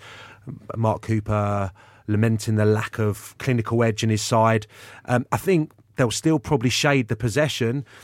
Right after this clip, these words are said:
and it'll be interesting with Swindon's tactics because Richie Wellens did go four four two at the weekend. He doesn't like going that way.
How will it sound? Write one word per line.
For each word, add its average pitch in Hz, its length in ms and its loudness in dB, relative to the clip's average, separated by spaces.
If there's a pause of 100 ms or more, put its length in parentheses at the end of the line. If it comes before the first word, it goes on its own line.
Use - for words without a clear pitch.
(120)
and 117 120 0
it'll 117 80 -2
be 131 120 4
interesting 127 400 0
with 117 120 0
Swindon's 120 800 -2
tactics - 440 -4
because 110 360 -2
Richie 135 280 -2
Wellens 120 400 0
did 143 220 0
go 120 180 2
four 117 240 -2
four 110 200 -4
two 120 260 2
at - 60 -4
the 110 80 -4
weekend. 110 560 -2 (360)
He - 60 -20
doesn't 127 280 2
like 131 240 0
going 107 260 4
that 104 160 0
way. 110 320 0